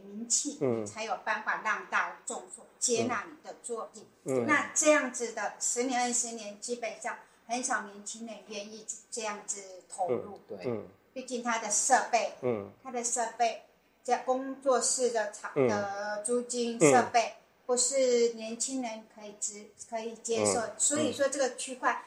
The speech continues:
Speaker 1: 很少人会去投入，
Speaker 2: 嗯。
Speaker 1: 这是主要原因。
Speaker 2: 所以，彭老师你自己本身，因为你自己所谓的一个听障的因素，所以当你把这个耳机、电子耳拿起来的时候，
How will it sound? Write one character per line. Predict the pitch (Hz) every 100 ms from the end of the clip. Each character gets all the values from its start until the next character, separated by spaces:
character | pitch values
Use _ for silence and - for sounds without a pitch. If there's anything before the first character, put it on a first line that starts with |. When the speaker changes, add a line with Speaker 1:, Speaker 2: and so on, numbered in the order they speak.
| - _
Speaker 1:
很 | 208 247
少 | 285 226 190
人 | - 214
会 | 214 113
去 | 98 90 -
投 |
入， | 196 190 208
Speaker 2:
嗯。 | -
Speaker 1:
这 | 233
是 | 240 233
主 | 226 202
要 | 220 185
原 | -
因。 | - - - - _ -
Speaker 2:
所 | 226
以， | 190 - _ _ _ _ _ _ _ _ -
彭 | 202
老 | 175
师 | 180
你 | 143
自 | 95
己 | 165
本 | 123 92
身， | 85 113 113 117 _ _ - -
因 | -
为 | 180
你 | 139
自 | 113
己 | 139
所 | 110 -
谓 | 107
的 | 101 98 95 -
一 | 117
个 | - 101
听 | - 123
障 | 127 120
的 | 98
因 | 101 107
素， | - 104 87 _ _ _ -
所 | - 175
以 | 113 73 _ _ _
当 | 190
你 | 202
把 | 175 92 90
这 | 135
个 | 113
耳 | - - -
机、 | - 107 101
电 | 131 104
子 | 104
耳 | 98
拿 | 87 104
起 | -
来 | 90 85
的 | 101
时 | -
候， | 90 - 85